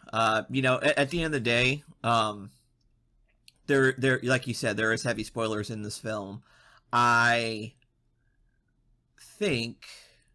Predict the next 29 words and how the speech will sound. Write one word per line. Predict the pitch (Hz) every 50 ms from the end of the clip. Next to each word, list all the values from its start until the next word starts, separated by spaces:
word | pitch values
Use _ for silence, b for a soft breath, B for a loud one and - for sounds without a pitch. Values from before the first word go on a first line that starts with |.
| _
that | - 127 - 120 120 117 113 113 113 113 117 - -
I'm | 117 123 120 - -
trying, | - - 160 151 147 -
I'm | 123 127 127 117
changing | - - 226 240 226 - 160 139
my | 135 127 113
opinion | 107 - - 147 131 123 117 110
a | 107 107
little | 110 110 107 104 95
bit | 92 98 92 - - _ _ _ _ _ _ _ _ _ _ -
of | 120 117 107 104 107 98 -
spoilers | - - - 131 123 113 104 101 92 104 - -
when | 117 104
it | - -
comes | - 113 110 - -
to, | - 107 - - _
to | - 120
things | - 117 117 101 -
like | 101 98 -
that. | - 101 101 98 - -
It's | 120 113 - -
really | - 120 139 151 143 151 147 120
not | 117 117 123 120 - _ _ -
that | 120 120 - - -
big | - 120 110 117
of | 120
a | 123
deal. | 113 113 110 104 92 98 - _ _ _ _ - -
Um, | 110 113 113 110 104 107 127